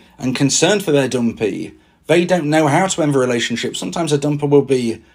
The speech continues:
wondering, speculating, and thinking about how to end a relationship for many, many weeks, if not many, many months, before they action the breakup. And they do this because they don't want to hurt their dumpy.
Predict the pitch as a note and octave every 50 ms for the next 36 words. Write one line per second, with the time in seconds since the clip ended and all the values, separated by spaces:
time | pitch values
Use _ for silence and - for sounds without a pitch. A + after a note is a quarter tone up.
0 | _ _ _ B2 C#3 D#3+ E3 D3+ D3+ D#3 D#3 D3+ C#3+ - - D#3 D3+ D3 D3 -
1 | D3 C#3+ C#3+ C#3+ C#3+ D3 - D3 C#3 C#3 C3 B2+ B2 - - - - - A#2 A#2+
2 | A#2 D3+ D#3 E3 - D#3 C#3+ C#3 C3+ C3+ C3 C3 B2+ C#3+ D3 D3 - C#3 C3+ C3
3 | B2 G#2+ A2+ B2+ D3 E3+ E3+ - D3+ C#3 - A#2+ A2+ A2+ A2 - _ _ _ _
4 | _ _ _ _ - - C3+ C#3+ D3 D#3+ D#3+ D#3 C#3 C3 C3+ C#3 C3+ C3+ B2+ B2+
5 | C#3 C#3 C#3 - - C#3 C#3 - C#3 C3 A#2+ - A#2+ B2+ C3 B2+ A#2+ A#2 A#2+ B2+
6 | A#2+ A2 G2+ G#2 B2 D#3 D#3+ A#2+ - - - - - - - - _ _ _ _
7 | _ _ - B2 - - D3+ D3 C#3+ C#3 C3+ B2+ C#3 C3+ - C3 C3 C3 - -
8 | C3+ B2 B2+ A#2+ A#2+ D3 D#3+ E3+ E3+ C#3 - C3 B2 B2 A#2+ A#2 A#2+ E3+ G#3+ -
9 | - B2+ B2 B2+ C3+ - - - - - _ _ _ _ _ _ _ _ D#3 D3
10 | - E3 D3+ E3+ D#3+ F3 F#3+ F3+ F3 E3+ - - F3 G3 F#3+ - D#3 D3 C#3+ C#3
11 | B2+ A#2+ A#2 A#2 - B2+ A2+ G2 F#2 -